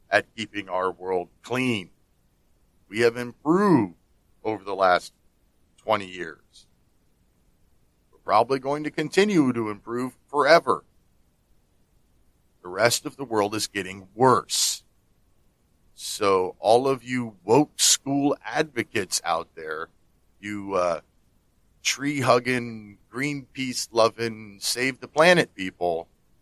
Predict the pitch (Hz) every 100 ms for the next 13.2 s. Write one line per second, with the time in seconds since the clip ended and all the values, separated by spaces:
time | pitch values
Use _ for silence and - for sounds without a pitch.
0 | _ _ _ _ _ _ _ _ 98 120
1 | 151 160 - 135 123 135 135 151 175 160
2 | 147 143 135 123 156 170 120 - _ _
3 | _ _ _ _ _ _ 107 123 151 180
4 | 175 170 147 131 117 104 - 110 104 -
5 | 98 95 90 90 87 - 92 98 107 113
6 | 143 165 156 151 131 110 107 107 98 92
7 | 92 92 - 92 - 95 104 131 - _
8 | _ _ _ 98 110 131 127 120 117 -
9 | 110 107 101 98 - _ _ _ _ _
10 | _ _ - 110 104 98 92 - _ -
11 | - 110 110 104 92 85 _ _ _ 85
12 | - 101 110 - 104 101 92 85 - _
13 | - -